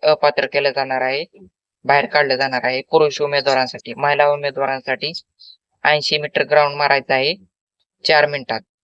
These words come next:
चार मिनिटाच्या अंदर अंदर तुम्हाला हे ग्राउंड मारायचं आहे आठशे मीटर. आठशे मीटर ग्राउंड चार मिनिटात माराय-,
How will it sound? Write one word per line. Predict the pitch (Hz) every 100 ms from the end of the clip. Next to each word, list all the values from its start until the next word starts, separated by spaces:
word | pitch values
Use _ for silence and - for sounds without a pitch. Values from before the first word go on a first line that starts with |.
| _
चार | 151 147
मिनिटाच्या | 147 139 139 147
अंदर | 143 139
अंदर | 139 135 139
तुम्हाला | - 135 131
हे | 131 135
ग्राउंड | 135 135 135
मारायचं | 135 131 -
आहे | 131 135 - _ _ _ -
आठशे | 143 - - 139
मीटर. | 139 131 - - _ _ _ _ _ _ _ - - _
आठशे | 139 139 -
मीटर | 143 139 127
ग्राउंड | 135 135 160 -
चार | 147 139
मिनिटात | 143 139 131 135
माराय-, | 135 127 127